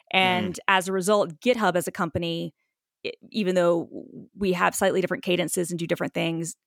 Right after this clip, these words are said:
Speaker 2: we are not going to be as active either. And,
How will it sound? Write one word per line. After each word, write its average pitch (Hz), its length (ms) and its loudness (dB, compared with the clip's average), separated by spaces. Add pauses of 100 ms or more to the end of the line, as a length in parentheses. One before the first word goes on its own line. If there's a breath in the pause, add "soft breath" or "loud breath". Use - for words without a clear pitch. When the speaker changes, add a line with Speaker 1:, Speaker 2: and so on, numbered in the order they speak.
(200)
Speaker 2:
we 196 260 2
are 180 80 4
not 175 300 4
going 170 180 -2
to 165 60 -2
be 156 320 -2 (220)
as 165 160 6
active 151 320 0
either. 131 360 -2 (680 soft breath)
And, 175 560 2